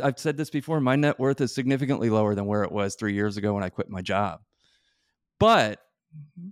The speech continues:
Speaker 1: I've also never been more confident in my family's financial future.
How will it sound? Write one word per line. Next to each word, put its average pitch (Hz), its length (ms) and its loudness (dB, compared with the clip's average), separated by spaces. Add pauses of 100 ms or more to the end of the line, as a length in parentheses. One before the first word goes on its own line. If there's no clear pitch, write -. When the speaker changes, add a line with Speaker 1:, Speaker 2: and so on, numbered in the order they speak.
Speaker 1:
I've 131 100 -2
also 139 240 -2
never 135 640 0
been 104 220 -4
more 110 200 -4
confident 101 680 -6
in 101 120 -8
my 101 140 -2
family's 101 640 -6 (160)
financial 101 380 -6
future. - 480 -14